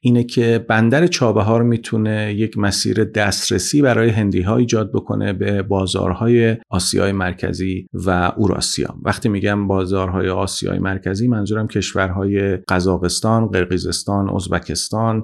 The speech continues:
ترکمنستان، اینجور کشورها هست. اما بندر چابهار دقیقاً چه کاری می‌تونه برای هند انجام بده و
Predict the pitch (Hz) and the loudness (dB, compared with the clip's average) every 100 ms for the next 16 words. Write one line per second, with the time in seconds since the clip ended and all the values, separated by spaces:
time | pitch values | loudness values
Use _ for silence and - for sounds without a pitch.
0 | - - 87 - 87 87 82 82 - 107 | -6 -4 -4 -2 -2 0 0 -2 -4 0
1 | 113 113 110 - 117 113 98 92 - - | 0 0 -2 0 2 4 2 0 -2 -4
2 | - - 82 - - - - - _ 135 | -4 -4 -4 -6 -8 -8 -10 -12 _ 2
3 | 180 180 180 180 _ - 120 123 147 147 | 4 6 4 0 _ 0 2 4 4 2
4 | 127 113 110 127 113 107 117 127 - 131 | 2 4 4 4 4 4 4 2 2 0
5 | - 101 92 95 92 92 87 87 90 87 | 2 0 2 -2 -4 -6 -4 -2 -2 -2
6 | 95 95 92 92 95 95 90 92 92 107 | -4 -4 -4 -4 -4 -8 -8 -6 -4 -4